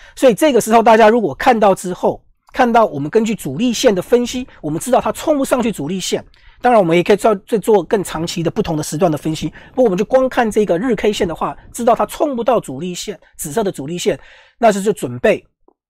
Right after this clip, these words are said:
可以 take profit，就准备可以，嗯，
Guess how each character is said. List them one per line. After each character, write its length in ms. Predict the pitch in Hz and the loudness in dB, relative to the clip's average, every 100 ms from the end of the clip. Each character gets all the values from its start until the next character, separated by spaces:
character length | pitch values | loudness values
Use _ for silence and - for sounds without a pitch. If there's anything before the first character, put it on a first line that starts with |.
| _ - | _ -8
可 160 | 175 | -4
以 260 | 196 110 _ _ _ _ | -2 -4 _ _ _ _
take 140 | - 185 | -4 -2
profit， 340 | - 170 - - | 2 2 2 -8
就 100 | 175 | -12
准 160 | 143 | -6
备 140 | 165 170 | -4 -4
可 160 | 180 | -2
以， 160 | 170 127 _ - _ | -4 -6 _ -20 _
嗯， 340 | 135 131 127 | -12 -10 -12